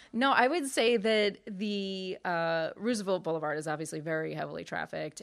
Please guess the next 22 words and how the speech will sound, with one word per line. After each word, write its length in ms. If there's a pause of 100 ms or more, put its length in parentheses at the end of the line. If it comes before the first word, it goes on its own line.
and, 680
you 80
know, 140
there's 380
all 100
kinds 260
of 240 (440)
restrictions 600
that 200
people 240
have 80
been 120
trying 260
to 80
put 160
in 80
place 320
for, 400 (120)
for 120
years, 320
I 80
guess. 400